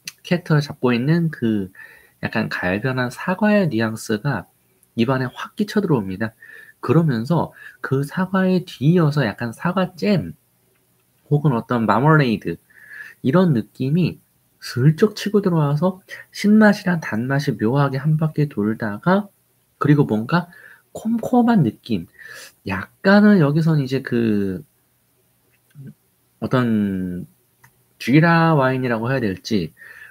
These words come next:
뭐 맹존이라고 해야 될지, 약간 그런 류의 기묘한, 이거는 이제 얘가 지금 보면은 이 코르크도 여기 앞쪽에 되게 부어 있거든요.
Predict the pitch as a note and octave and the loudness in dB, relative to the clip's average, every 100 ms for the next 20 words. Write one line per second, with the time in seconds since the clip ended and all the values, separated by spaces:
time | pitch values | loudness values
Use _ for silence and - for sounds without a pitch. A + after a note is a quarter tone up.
0 | _ G#2 F#2+ F2+ G2 C3 E3 E3 D3 A2+ | _ -4 -2 -2 -2 2 2 4 4 2
1 | A2 C#3 A#2 F#2 - A#2 F2+ - _ _ | 0 -2 -2 -4 -6 -6 -6 -10 _ _
2 | _ _ B2 C#3+ C3 - - - - - | _ _ -4 -4 -4 -12 -20 -18 -12 -4
3 | A2+ E3+ G3+ E3+ A2 C3+ A#2+ E2 _ _ | 2 4 4 4 2 2 2 -2 _ _
4 | _ _ - - A2 A#2 D3 E3 D#3+ G#2 | _ _ -16 -10 -8 -2 4 4 4 2
5 | A2 - _ _ _ - - B2 E3+ F#3+ | -2 -4 _ _ _ -20 -6 -2 2 2
6 | D#3 D3+ D3 G2+ G#2+ C#3 D3 C#3+ C#3 B2 | 2 4 4 4 0 2 2 2 0 0
7 | F#2 F2 - - B2 A#2+ G#2+ A2 C3+ A2 | -2 -6 -10 -8 -6 -4 -4 -2 -2 -2
8 | G2 _ - - _ _ - A3+ A3 - | -4 _ -20 -20 _ _ 0 0 0 0
9 | F3+ C#3+ B2 G#2+ - - B2+ A2 G#2 G2 | 2 2 2 -4 -4 -4 -4 -2 -4 -6
10 | - A2 E3+ C#3 - F2+ F2+ C3+ D#3 E2+ | -8 0 0 0 -2 -8 -4 -2 -2 -4